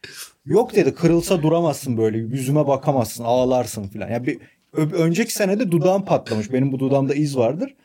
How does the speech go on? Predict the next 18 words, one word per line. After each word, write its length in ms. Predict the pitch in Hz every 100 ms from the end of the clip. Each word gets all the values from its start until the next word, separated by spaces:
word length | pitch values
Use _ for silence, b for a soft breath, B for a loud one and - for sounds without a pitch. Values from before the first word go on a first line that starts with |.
| -
Onda 340 | - 208 254 175
da 120 | 147
gidip 340 | 156 196 -
hocaya, 240 | 190 156 220
"Hocam 280 | 196 185 190
benim 180 | 196 170
dudağım 300 | 170 196 202
patladı." 400 | 165 - 139 139
dedim. 160 | 202
Millet 320 | 202 175 185 165
yüzüme 400 | 160 151 185 151
bakamadı 420 | 139 123 107 98
böyle. 160 | 110
Yok, 300 | 117 165 165 -
et 260 | 143 147
yok 220 | - - 120
falan 280 | 110 110
burada. 320 | 101 - 240